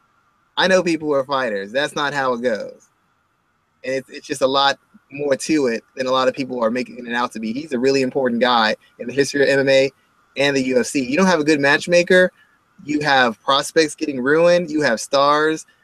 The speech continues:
either on the rise or declining who get ruined. You don't have the pay-per-view buys. You don't have, you don't develop the stars and develop their legitimacy without a guy who knows how to matchmake and knows how to handle talent. That, that really matters.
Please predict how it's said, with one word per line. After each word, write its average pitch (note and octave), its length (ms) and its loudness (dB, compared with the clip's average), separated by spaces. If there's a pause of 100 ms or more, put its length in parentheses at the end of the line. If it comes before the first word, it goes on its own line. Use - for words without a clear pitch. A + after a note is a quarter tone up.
(120)
either B2 300 -2 (120)
on C3+ 180 2
the C3 60 2
rise C#3+ 500 2
or A2+ 120 0
declining D3 600 -4 (340)
who D3 120 -10
get D#3 160 -2
ruined. E3+ 400 0 (280)
You F3+ 100 -6
don't G3+ 220 -2
have D3+ 360 0
the C3 80 -2
pay-per-view D3+ 500 -4
buys. B2+ 680 2 (280)
You D3 120 -10
don't C#3+ 180 -2
have, C#3+ 480 2
you C#3+ 120 0
don't C#3 280 -2 (340)
develop D3 360 4
the B2+ 80 -8
stars B2+ 560 2
and C3 80 -6
develop C#3 260 0
their C#3+ 100 2
legitimacy C3 640 -2
without B2+ 260 0
a A#2+ 60 -2
guy C3 360 2 (280)
who C#3 100 -6
knows C#3 360 0
how C#3 180 2
to C3 60 0
matchmake C3 680 -2
and B2 100 -10
knows C3 220 2
how C3+ 140 0
to B2+ 80 -2
handle B2+ 280 -4
talent. B2 440 -2 (880)
That, E3 160 2 (260)
that C#3+ 220 0
really E3+ 240 4
matters. C3+ 520 0